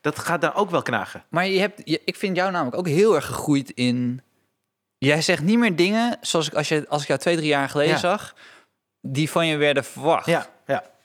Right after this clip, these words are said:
Speaker 2: Want en dat heb ik wel geleerd van de podcast, maar ook gewoon van ouder worden, is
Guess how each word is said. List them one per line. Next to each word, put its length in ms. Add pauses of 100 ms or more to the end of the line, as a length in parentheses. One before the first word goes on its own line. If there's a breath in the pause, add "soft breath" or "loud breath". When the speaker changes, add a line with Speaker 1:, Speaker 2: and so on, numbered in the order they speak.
(120)
Speaker 2:
Want 440 (540)
en 120
dat 120
heb 120
ik 60
wel 140
geleerd 320
van 100
de 80
podcast, 760 (640)
maar 200
ook 160
gewoon 200
van 100
ouder 320
worden, 520
is 520